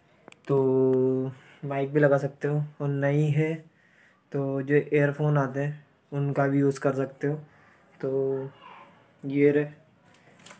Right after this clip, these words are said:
earphone, इनका भी यूज़ कर सकते हो।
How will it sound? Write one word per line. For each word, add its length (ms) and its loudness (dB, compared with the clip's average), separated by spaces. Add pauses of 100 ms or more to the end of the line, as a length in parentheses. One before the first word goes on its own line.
(180)
earphone, 420 -2 (640)
इनका 240 0
भी 140 2
यूज़ 220 -2
कर 120 2
सकते 320 -6
हो। 80 0